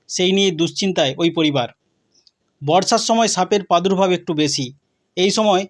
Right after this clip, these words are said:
সাবধান ও সতর্ক থাকা অত্যন্ত জরুরি। বছরের এই সময়টায় মূলত সাপেরা ডিম ফুটে বাচ্চা বের হয়।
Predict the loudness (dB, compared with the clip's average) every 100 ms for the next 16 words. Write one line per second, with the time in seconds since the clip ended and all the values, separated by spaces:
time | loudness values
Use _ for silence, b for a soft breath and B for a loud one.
0 | _ _ -14 -6 -2 0 0 0 0 -4
1 | -4 -4 -4 -4 -2 -2 -2 -4 -2 -2
2 | -2 -4 -8 -14 _ _ _ _ -6 -2
3 | 0 2 2 2 0 -2 0 0 0 0
4 | 0 0 0 -2 -2 -4 0 0 0 -2
5 | _ _ _ -8 -2 0 0 -2 -2 0
6 | -2 -2 -2 0 -2 -4